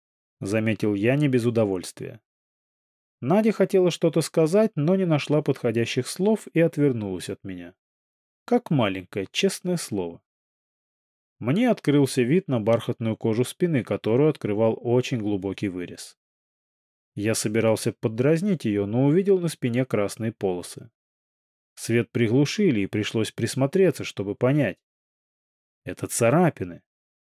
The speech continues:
У меня аж перед глазами ещё сильнее потемнело. Я думал, свет снова убавили, но нет.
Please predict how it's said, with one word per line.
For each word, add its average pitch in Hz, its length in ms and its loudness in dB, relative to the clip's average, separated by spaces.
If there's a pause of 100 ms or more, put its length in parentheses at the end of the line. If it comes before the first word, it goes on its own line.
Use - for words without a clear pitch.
(920)
У 110 80 -4
меня 165 320 2
аж 180 120 -2
перед 160 240 4
глазами 139 580 2
ещё 127 260 2
сильнее 113 440 0
потемнело. 107 680 -4 (720)
Я 110 240 0
думал, 117 300 0
свет 180 320 0
снова 101 300 -6
убавили, 95 520 -4
но 107 220 0
нет. 120 340 0